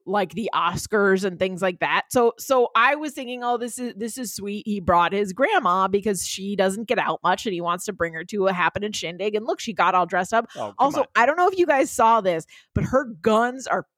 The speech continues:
Speaker 1: fucking amazing. Like, they <laughs> animate her so she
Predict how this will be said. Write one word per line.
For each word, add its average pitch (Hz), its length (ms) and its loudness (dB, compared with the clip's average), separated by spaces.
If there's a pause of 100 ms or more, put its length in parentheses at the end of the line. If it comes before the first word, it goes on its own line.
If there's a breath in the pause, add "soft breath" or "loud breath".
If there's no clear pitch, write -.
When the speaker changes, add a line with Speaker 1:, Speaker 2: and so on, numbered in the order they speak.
Speaker 1:
fucking 247 500 -6
amazing. 170 720 -4 (500)
Like, 208 220 -2
they 233 260 2
<laughs> - 40 -4
animate 269 600 -2
her 302 200 2
so - 160 2
she - 260 -4